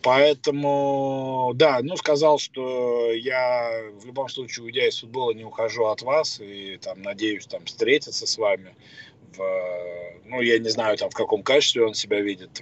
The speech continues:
в дальнейшей жизни, да, но, по крайней мере, пока он собирается, я так понимаю, жить в Милане, и поэтому,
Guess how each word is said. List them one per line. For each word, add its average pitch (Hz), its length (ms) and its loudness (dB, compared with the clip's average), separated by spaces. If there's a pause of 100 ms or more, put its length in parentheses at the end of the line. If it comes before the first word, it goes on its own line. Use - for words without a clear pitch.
в 95 220 -2
дальнейшей 101 560 -4
жизни, 95 440 -12
да, 104 180 -4
но, 101 120 -10
по 101 100 -6
крайней 123 260 -4
мере, 110 160 0
пока 113 280 0
он 104 80 -2
собирается, 104 480 -4
я 95 80 -10
так - 140 -14
понимаю, 101 380 -8
жить 104 180 -12
в 104 40 -20
Милане, 107 500 0
и - 20 -14
поэтому, 98 480 -8